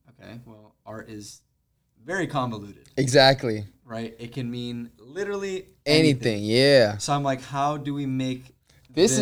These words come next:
Speaker 2: is technically art, right?
Speaker 1: This is art, yeah, this is
Speaker 2: <laughs>
Speaker 1: art. So h-, so how do we make, how do we make Wreck-It
Speaker 2: Mm-hmm.
Speaker 1: coinc-, coexist with
Speaker 2: Mm-hmm.
Speaker 1: an art studio? So I called my buddy from high school
Speaker 2: Mm-hmm.
Speaker 1: that I've known since tenth grade, and I'm like, "Hey, man, um, we're starting up a business, place where we come break stuff for fun." He's like, "Dude,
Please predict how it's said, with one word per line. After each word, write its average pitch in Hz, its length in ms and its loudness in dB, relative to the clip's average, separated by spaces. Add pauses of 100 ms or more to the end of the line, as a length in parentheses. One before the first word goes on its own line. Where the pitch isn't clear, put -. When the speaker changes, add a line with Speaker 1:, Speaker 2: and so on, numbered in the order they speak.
(200)
Speaker 2:
is - 60 -8
technically 135 460 0
art, 110 240 2
right? 165 160 4
Speaker 1:
This 165 180 -2
is 160 100 -6
art, - 240 2
yeah, 185 180 4
this 147 200 4
is 147 80 4
Speaker 2:
<laughs> 139 80 2
Speaker 1:
art. 139 160 -2
So 151 180 -4
h-, 151 240 -8
so 170 140 -6
how 160 140 -4
do 214 80 -4
we 208 140 -6
make, 175 420 -6 (300)
how 160 120 -12
do 196 60 -6
we 214 80 -6
make 190 200 -8
Wreck-It 123 640 -6 (220)
Speaker 2:
Mm-hmm. 117 220 -10
Speaker 1:
coinc-, 139 840 -6
coexist 135 800 -4
with 120 200 -4
Speaker 2:
Mm-hmm. 117 80 -4
Speaker 1:
an 113 160 -10
art 165 200 -6
studio? 104 460 -10 (300)
So - 140 -12
I 117 60 -6
called 131 280 -4
my 135 100 -6
buddy 120 260 -6
from 117 160 -14
high 110 140 -12
school 110 420 -14
Speaker 2:
Mm-hmm. 123 240 0
Speaker 1:
that 113 80 -6
I've 110 60 -10
known 113 140 -12
since 113 240 -14
tenth 113 240 -14
grade, 104 280 -14
and 107 80 -18
I'm 107 80 -16
like, 104 100 -18
"Hey, 120 120 -12
man, 113 320 -12 (480)
um, 98 460 -14
we're 113 100 -20
starting 120 240 -8
up 117 60 -10
a - 20 -10
business, 151 440 -6
place 123 200 -12
where 120 60 -12
we 120 60 -16
come 117 160 -12
break 120 160 -16
stuff 117 180 -14
for - 80 -20
fun." 147 280 -6
He's 120 100 -8
like, 107 120 -18
"Dude, 117 260 -12